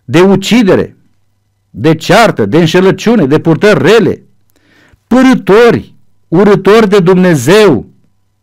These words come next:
ocărâtori, semeți, trufași, lăudăroși, născocitori de rele, nesupuși părinților, nesocotiți, călcători de cuvânt, lipsiți de iubire, lipsiți de milă,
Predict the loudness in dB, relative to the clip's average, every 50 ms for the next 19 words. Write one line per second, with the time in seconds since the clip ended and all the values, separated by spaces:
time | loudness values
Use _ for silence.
0 | _ _ _ _ _ _ _ -2 0 0 0 0 0 0 2 0 0 -2 0 0
1 | 2 2 2 2 0 -4 -8 _ _ _ _ _ _ _ _ -14 -8 -2 -2 0
2 | 2 2 2 2 2 0 0 -4 -8 -16 -18 _ _ _ _ _ -4 -2 -2 -2
3 | -2 -4 -2 0 0 0 0 -2 -4 -10 -16 -18 _ _ _ _ _ _ _ _
4 | -2 0 2 2 2 2 2 2 2 2 2 2 2 0 -2 -6 -12 -16 -20 _
5 | _ _ _ _ _ _ _ _ _ _ _ _ _ _ -4 -2 0 0 0 -2
6 | -2 -2 -2 -2 0 -2 -2 0 0 0 0 0 0 0 2 2 0 0 0 -2
7 | -4 -8 -12 _ _ _ _ _ _ -2 0 0 0 2 0 -2 -2 -2 -2 -4
8 | -4 -2 -2 0 2 2 2 0 0 -2 -2 -2 0 0 0 0 -2 -6 -12 _
9 | _ _ _ _ _ _ _ -2 0 0 0 0 0 -2 -2 -2 -2 -2 -4 -2
10 | -2 -4 -4 -4 -6 -12 -20 _ _ _ _ _ _ _ _ _ _ _ _ -2
11 | 0 0 0 0 0 -2 0 0 0 0 0 -2 -2 -2 -2 -2 0 0 0 0
12 | 0 -2 -6 -10 -16 _ _ _ _ _ _ _ _ _ _ _ _ _ _ -4
13 | -2 -2 -2 -2 -2 -2 0 0 2 2 2 0 0 0 2 2 2 2 2 0
14 | -2 -2 -2 -2 -2 0 0 0 0 0 0 0 0 0 0 -2 -4